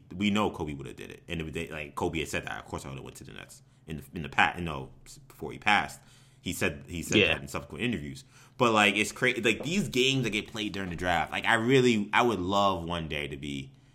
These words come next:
Speaker 1: a fly on the wall of, like, the draft process. And not necessarily one team, just with a bunch of teams, just spending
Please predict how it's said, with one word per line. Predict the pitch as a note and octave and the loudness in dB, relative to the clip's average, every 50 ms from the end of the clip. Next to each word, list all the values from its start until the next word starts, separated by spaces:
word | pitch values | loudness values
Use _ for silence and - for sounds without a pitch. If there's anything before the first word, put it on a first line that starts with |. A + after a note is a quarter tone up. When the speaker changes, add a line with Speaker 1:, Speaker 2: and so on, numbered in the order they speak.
| - _ _ _ _ - - | -20 _ _ _ _ -12 -12
Speaker 1:
a | D2 | -12
fly | - - - F#2 E2 D#2+ D#2 | -10 -6 -2 2 4 4 4
on | D2+ D2 | 2 0
the | C#2 C#2 | -6 -6
wall | C2+ C2+ C#2 C2 A#1 A1 G#1+ - - - | -6 -6 -6 -6 -6 -8 -10 -12 -14 -12
of, | - D#2 C#2 D#2 | -12 -12 -10 -8
like, | D2+ C#2+ C2 C2 C2+ - - _ _ _ _ _ _ _ _ _ _ _ _ _ _ _ _ _ | -8 -8 -8 -8 -10 -14 -20 _ _ _ _ _ _ _ _ _ _ _ _ _ _ _ _ _
the | - D2+ | -14 -12
draft | C#2 - F2+ D#2+ D2+ D2 - | -4 0 2 2 2 0 -2
process. | - D2+ C2+ - - - - G1+ - - - | -4 -4 -4 -4 -8 -10 -12 -14 -14 -14 -4
And | - A2+ A#2 | 0 4 8
not | D3 E3 D3+ | 8 10 10
necessarily | D3 C#3 C3+ C#3+ C3+ A#2+ G#2 | 10 8 8 8 6 6 8
one | G2+ G#2 F#2 | 6 4 2
team, | - A2 F2+ | 0 -2 -2
just | D#2+ G#2+ G#2 | -2 -2 0
with | A#2 F#2 | 0 0
a | E2 | 2
bunch | - G2+ G2+ - | 2 0 0 -2
of | - | -6
teams, | - C#2+ C2+ C#2 | -12 -10 -10 -6
just | D#2 E2+ - - - - | -6 -8 -8 -8 -14 -8
spending | - G#2+ G2+ G2 G2 F#2 F2+ - | -4 -2 -2 -2 -2 -4 -6 -8